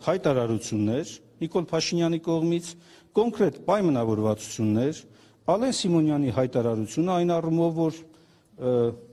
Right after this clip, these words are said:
օրինակ, Երևանի ընտրություններում ասում էր, "Եթե Ք Փ-ն, ը, լավ ձայն չստանա, ապա մեր անվտանգությանը սպառնալիք է ներկայանալու"։ Ամսի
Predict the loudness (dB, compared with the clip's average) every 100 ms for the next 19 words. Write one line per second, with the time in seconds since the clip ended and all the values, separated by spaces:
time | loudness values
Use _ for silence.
0 | -20 -4 0 2 2 0 0 0 0 0
1 | -2 -2 -6 -6 -4 -4 -2 -2 -2 -4
2 | -2 -2 -4 -6 -6 -4 -6 -8 -20 -20
3 | -20 -4 0 2 0 -6 -20 -20 _ -2
4 | 0 2 0 0 -2 -2 0 2 0 0
5 | 0 0 -2 -4 0 2 0 0 -2 -2
6 | -4 -4 -4 -4 -4 -2 -2 -4 -4 -6
7 | -6 -6 -8 -8 -10 -14 -18 -20 _ _
8 | _ -20 _ _ _ _ _ _ _ _
9 | _ _ _ _ -4 -2 -2